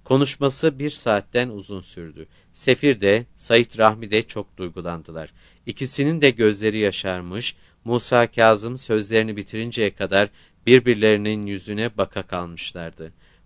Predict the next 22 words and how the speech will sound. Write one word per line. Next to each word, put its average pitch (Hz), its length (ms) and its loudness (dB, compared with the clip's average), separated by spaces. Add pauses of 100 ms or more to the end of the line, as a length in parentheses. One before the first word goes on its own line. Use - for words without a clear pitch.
(120)
Poyrazsa 117 760 6 (240)
ister 123 420 2
anlasın, 95 720 -10 (280)
ister 131 360 6
anlamasın 117 680 0
Musa 120 520 -4
Kazım'ın 101 540 -4
sesinin 98 580 -10 (640)
hüznüne, 110 640 0 (280)
öfkesine, 113 840 0 (100)
umarsızlığına 104 920 -6
kaptırmıştı 90 680 -14
kendini. 80 420 -20 (640)
Genç 143 220 6
sefirle 131 520 -2
Said - 460 -4
Rahmi 98 440 -6 (380)
bir 135 120 4
süre 104 460 0
göz 107 360 2
göze 87 280 -8
kaldılar. 85 680 -4